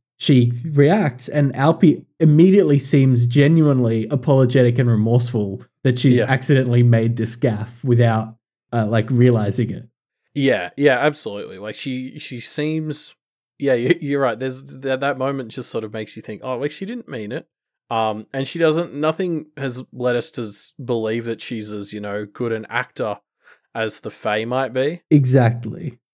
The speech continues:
Speaker 2: So, yeah, um, I, and I mean, like, maybe part of that, like, something that's really interesting here is, like, the way we, we learn Alpi's backstory,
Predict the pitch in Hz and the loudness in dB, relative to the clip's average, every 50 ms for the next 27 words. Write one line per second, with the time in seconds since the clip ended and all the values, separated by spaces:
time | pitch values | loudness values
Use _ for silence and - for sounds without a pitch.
0 | _ _ _ _ _ - - - - 127 120 120 117 113 110 107 101 - _ _ | _ _ _ _ _ -18 -8 -4 -2 0 0 0 0 0 -2 -2 -4 -8 _ _
1 | _ _ _ _ _ _ _ 131 131 117 107 98 90 87 - - 127 127 123 123 | _ _ _ _ _ _ _ -10 -6 -4 -4 -4 -6 -8 -8 -6 -4 -2 -2 -2
2 | 120 110 107 104 - - 147 147 - - 151 147 147 143 143 135 135 - 156 147 | -4 -6 -8 -8 -6 -6 -6 -6 -6 -4 -4 -2 -2 0 -2 -4 -4 -2 -2 -2
3 | 139 - - 90 - 139 165 175 196 214 190 - 180 175 190 185 151 117 117 117 | -2 -4 -6 -10 -6 -4 -4 -4 -2 -4 -4 -4 -4 -2 -2 -2 -4 -2 -2 -2
4 | 123 120 - - 151 123 135 131 123 - - 131 123 117 120 120 - 135 - - | -4 -6 -6 -10 -14 -10 -8 -8 -8 -6 -4 -4 -4 -4 -6 -8 -12 -14 -14 -12
5 | 131 120 123 113 110 110 117 107 - - 120 117 120 120 120 117 117 117 110 127 | -10 -8 -6 -6 -4 -4 -6 -6 -4 -4 -2 -2 0 0 0 0 -2 -2 -4 -4
6 | 135 127 120 131 131 131 139 143 143 120 113 123 127 - 131 113 107 - - 104 | -4 -2 -2 -2 0 0 0 0 0 0 0 -2 -2 -2 -4 -8 -8 -6 -6 -6
7 | 107 107 - - - 123 120 123 139 156 185 196 | -6 -6 -8 -8 -6 -2 0 0 0 0 -2 -6